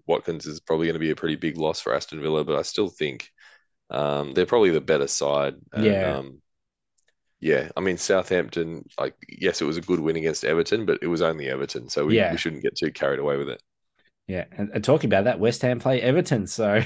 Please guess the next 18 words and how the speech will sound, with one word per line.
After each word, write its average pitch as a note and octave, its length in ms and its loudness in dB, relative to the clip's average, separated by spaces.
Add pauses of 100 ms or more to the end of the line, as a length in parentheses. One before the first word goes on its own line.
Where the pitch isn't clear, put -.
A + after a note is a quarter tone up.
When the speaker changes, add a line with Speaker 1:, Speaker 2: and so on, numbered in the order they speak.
(160)
Speaker 2:
<laughs> G#3 440 0
in C#3 220 4
the, B2 160 0 (340)
the C3 80 2
David B2+ 400 6
Speaker 1:
Uh, A#2 120 4
Speaker 2:
Moyes G#2+ 180 4
derby, A2 460 4
so G#2+ 420 -2 (760)
Speaker 1:
wake G#2+ 260 6
me G#2+ 100 10
up F#2+ 140 8
Speaker 2:
um, - 0 -
Speaker 1:
when F2 120 4
this E2+ 160 0
one's E2 240 2
finished. D#2+ 440 -2 (160)
Speaker 2:
<laughs> - 440 2